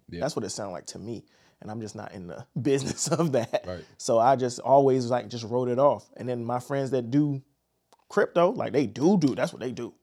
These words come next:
Speaker 1: Yeah.
Speaker 2: I'm more of a traditional trader. I, I'm in Lucid. I've been in a Lucid at, since fourteen dollars and fifty cents. We at forty-five dollars.
Speaker 1: Yeah.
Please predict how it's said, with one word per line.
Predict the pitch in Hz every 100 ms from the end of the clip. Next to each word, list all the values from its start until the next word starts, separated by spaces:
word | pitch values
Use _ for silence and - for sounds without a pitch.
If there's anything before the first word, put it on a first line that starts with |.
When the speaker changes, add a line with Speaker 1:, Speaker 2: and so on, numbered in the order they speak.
| _
Speaker 1:
Yeah. | 104 101 95
Speaker 2:
I'm | 185
more | 233 202
of |
a | 190
traditional | 180 165 175 180 165
trader. | - 196 151
I, | 147 160 - - -
I'm | 143 170
in | 156
Lucid. | 147 170 - 170
I've | 180
been | 165
in | 151
a |
Lucid | 143 160 - 156
at, | 156 -
since | - 156
fourteen | - 160 - 170
dollars | 170 175 175
and | 170
fifty | 175
cents. | 180 - 208 - _ _
We | - 180
at | 170
forty-five | 170 175 175 190 190
dollars. | 233 147 -
Speaker 1:
Yeah. | - 92